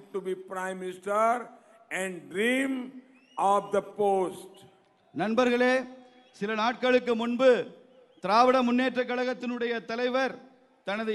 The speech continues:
Speaker 2: எஜமான் அவர்களை பிரதமராக முன்மொழிந்தார். ஆனால் இந்த நாட்டில் யாருமே அதை கேட்டு மகிழ்ச்சி அடையவில்லை, ஏற்றுக்கொள்ளவில்லை. அவர்கள் கூட்டணியை சார்ந்தவர்கள் கூட அப்படி அவரை பிரதமராக முன்மொழிந்ததை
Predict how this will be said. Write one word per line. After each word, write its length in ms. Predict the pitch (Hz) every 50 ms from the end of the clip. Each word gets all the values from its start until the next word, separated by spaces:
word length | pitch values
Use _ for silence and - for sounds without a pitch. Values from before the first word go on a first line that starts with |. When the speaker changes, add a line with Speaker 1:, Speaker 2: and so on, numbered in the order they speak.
| 202
Speaker 2:
எஜமான் 460 | 208 190 233 262 254 262 254 233 196 156 131 - - - - _ - - 180
அவர்களை 360 | 214 233 240 226 240 247 240 - 247
பிரதமராக 600 | - 233 247 254 262 262 262 254 247 247 247 254 247 220
முன்மொழிந்தார். 680 | 233 240 247 247 247 254 254 247 226 214 214 190 147 - - - - _ _ _ _ _ - -
ஆனால் 240 | 208 247 262 262 254
இந்த 120 | 240 233 226 226
நாட்டில் 320 | 233 254 262 - 277 269 254 226 214
யாருமே 320 | 220 240 254 269 262 269 269 254
அதை 140 | 240 240 233 - 226
கேட்டு 220 | 240 262 247 - 254 226
மகிழ்ச்சி 320 | 214 226 254 269 226 220 262
அடையவில்லை, 400 | 254 247 240 240 240 240 240 269 254 226 233
ஏற்றுக்கொள்ளவில்லை. 760 | 254 240 240 262 214 226 240 233 233 220 220 208 202 180 156 - - - _ _ _ _ _ - -
அவர்கள் 360 | 190 220 233 226 233 220 - 226
கூட்டணியை 460 | 254 277 - 277 277 277 277 277 277 - 277
சார்ந்தவர்கள் 580 | 262 254 254 254 254 254 247 254 247 247 247 214
கூட 120 | 262 269 269 254
அப்படி 240 | 214 214 240 247 240 220 190 - - - - _ - - 202
அவரை 200 | 220 240 240 226 233
பிரதமராக 560 | 240 247 254 269 269 262 262 262 254 240 247 233 233
முன்மொழிந்ததை 560 | 247 262 254 262 254 247 233 247 240 240